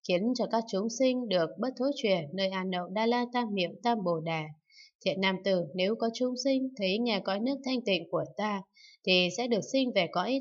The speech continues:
thanh tịnh đó, hoặc có chúng sinh thấy nghe thân thanh tịnh của ta, thì sẽ được sinh trong thân thanh tịnh của ta.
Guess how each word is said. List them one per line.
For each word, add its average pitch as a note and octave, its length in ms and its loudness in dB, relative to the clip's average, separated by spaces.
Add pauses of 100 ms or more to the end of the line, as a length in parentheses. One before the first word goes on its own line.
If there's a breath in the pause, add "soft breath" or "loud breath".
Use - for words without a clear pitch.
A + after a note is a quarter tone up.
thanh F3+ 180 0
tịnh E3+ 220 -4
đó, G#3 340 -2 (160)
hoặc E3+ 180 2
có G3 160 0
chúng A#3 220 -4 (100)
sinh C4 260 2
thấy A3+ 140 -2
nghe C4+ 300 0
thân C4+ 280 0
thanh C4+ 220 0
tịnh F#3 240 0 (320 loud breath)
của F3+ 160 4 (120)
ta, F#3 240 0 (400 soft breath)
thì F3+ 300 4
sẽ G#3 80 0
được G#3+ 160 0 (120)
sinh F3+ 240 -2
trong F#3 260 -6
thân E3+ 240 -4
thanh F3 220 -4
tịnh D#3+ 220 -4
của D#3+ 200 -6
ta. F3 260 0